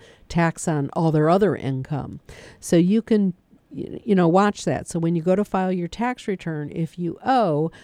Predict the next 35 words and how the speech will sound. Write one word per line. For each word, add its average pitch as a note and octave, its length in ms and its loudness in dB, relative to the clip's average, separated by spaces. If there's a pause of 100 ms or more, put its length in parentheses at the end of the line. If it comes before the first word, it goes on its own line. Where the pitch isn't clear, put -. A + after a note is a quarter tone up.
(220)
that F#3 180 2
is E3+ 300 -2
one F#3+ 500 -2
way F3 200 0
to D#3+ 180 -2
manage D#3 760 -2 (240)
not E3 280 0
having D#3+ 300 -2
to - 100 -6 (100)
owe. C#3+ 380 -2 (420)
Some A#3+ 300 2
people C4+ 300 -2
are D3 120 0
very F3 280 2
comfortable F3+ 440 -2
doing D#3 260 -2
quarterly G3 640 -4
estimates. A#3+ 680 -6 (420)
The F#3+ 120 0
reason B3 440 -2
you A3+ 140 0
have A3+ 220 2
to - 80 -6
either G3+ 200 0
have F#3+ 180 0
withholding E3+ 580 -4
or C#3+ 100 -6
quarterly F3+ 440 -2
estimates E3+ 540 -6
is - 160 -8
because E3 380 -6
we're F3 160 -2
a C#3+ 60 -4
pay-as-you-go E3+ 840 -4
system, A3+ 640 -6